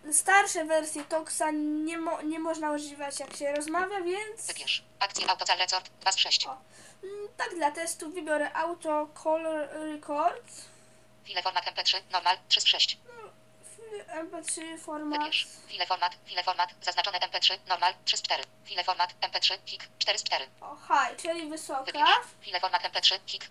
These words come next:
Speaker 2: trzy z sześć. Warning E, wylacz, cztery z sześć. Red stop joystick, wylacz, pięć z sześć. Warning E, wylacz, cztery z sześć.
Speaker 1: Okej.
Speaker 2: Red stop, auto archiwę zaden, sześć z sześć. Ok.
Speaker 1: Dobrze.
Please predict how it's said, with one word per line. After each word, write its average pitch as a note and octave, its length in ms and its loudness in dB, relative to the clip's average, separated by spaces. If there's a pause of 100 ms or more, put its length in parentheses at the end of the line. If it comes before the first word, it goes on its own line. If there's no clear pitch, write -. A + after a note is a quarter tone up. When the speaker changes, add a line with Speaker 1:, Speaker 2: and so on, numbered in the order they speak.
Speaker 2:
trzy - 120 4
z - 60 -2
sześć. - 320 2 (880)
Warning - 280 2
E, F3+ 220 4
wylacz, F3+ 320 2
cztery G#3 200 4
z - 60 0
sześć. - 320 6 (920)
Red F#3+ 200 2
stop - 220 0
joystick, - 360 -4
wylacz, F3+ 260 4
pięć - 260 -6
z - 40 2
sześć. - 320 0 (640)
Warning - 300 2
E, F3+ 200 6
wylacz, F3+ 320 2
cztery G#3 200 2
z - 60 -2
sześć. - 320 4 (180)
Speaker 1:
Okej. C#4 480 -14 (200)
Speaker 2:
Red F#3+ 200 0
stop, - 240 -4 (160)
auto G3 240 0
archiwę F3 240 0
zaden, F3+ 200 2 (120)
sześć - 220 2
z - 40 0
sześć. - 320 2 (1300)
Ok. - 120 -4 (680)
Speaker 1:
Dobrze. D4 540 -6